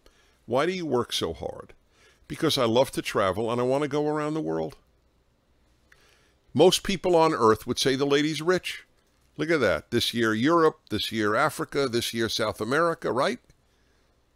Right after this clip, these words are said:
But she works very hard. That's, that's the issue. Anyway, I tell you this, another thing. I, maybe I'll talk about money one time. I've never for a minute of my life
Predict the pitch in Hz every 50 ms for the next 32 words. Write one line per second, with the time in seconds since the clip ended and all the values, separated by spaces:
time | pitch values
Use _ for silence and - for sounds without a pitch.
0 | _ _ - - - - - 175 160 180 202 208 - - - - 147 151 160 165
1 | 165 143 151 170 170 160 151 143 - - _ _ _ _ _ _ _ _ _ _
2 | _ _ _ _ _ _ _ _ _ _ _ _ _ _ _ _ _ _ _ _
3 | _ _ _ _ _ _ _ _ _ _ _ _ _ _ _ _ _ - - 139
4 | 143 - - - - - - 117 135 - - - - 95 98 98 107 - - 80
5 | 60 - _ - 147 170 170 143 123 113 113 - - - 170 175 160 120 107 117
6 | 104 - - 117 127 147 156 147 147 131 - - 85 87 85 80 - _ _ _
7 | _ _ _ _ _ _ _ _ _ _ - - - - - _ - - 143 -
8 | - - 175 190 190 175 - - - 117 - - - - 85 85 85 82 82 85
9 | 82 78 - - _ - 85 80 80 78 - - 69 69 - - - 82 80 -
10 | _ _ _ _ _ _ _ _ _ _ _ _ _ _ _ - - 123 101 110
11 | 123 131 139 156 165 156 160 180 180 180 185 - - - - - 123 117 107 107
12 | 101 104 117 123 135 139 131 131 110 113 117 113 104 98 90 78 73 78 76 -
13 | - - -